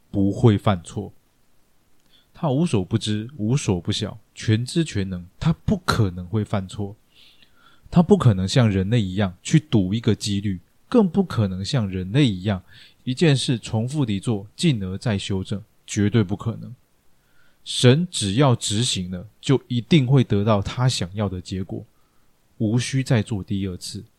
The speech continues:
因为他是神。如果我们按照教育子女的角度来看待的话，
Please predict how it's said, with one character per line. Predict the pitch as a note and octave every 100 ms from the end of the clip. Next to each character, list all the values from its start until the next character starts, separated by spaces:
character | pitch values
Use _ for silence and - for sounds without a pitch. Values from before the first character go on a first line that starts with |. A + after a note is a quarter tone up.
| _ _ _ _
因 | B2 B2+
为 | C3 G2 - _ _ -
他 | - G#2
是 | G2 -
神。 | F#2 - - B2 - _ _ - _ _ _ _ _ _ _ _ _ _ _ _ _ _ _ _ _ _ _ _ -
如 | A#2+ F#3+
果 | D#3+
我 | G2
们 | F#2+
按 | G#2 A2+
照 | G2 G#2+ F#2+ -
教 | - D3+ C3
育 | C3+ G2+
子 | - G#2+ A#2
女 | C3
的 | F2+ F2+
角 | - F2+
度 | E2+ G#2
来 | F#2
看 | - A#2 G2
待 | G2
的 | F2 D#2+
话， | F#2+ F#2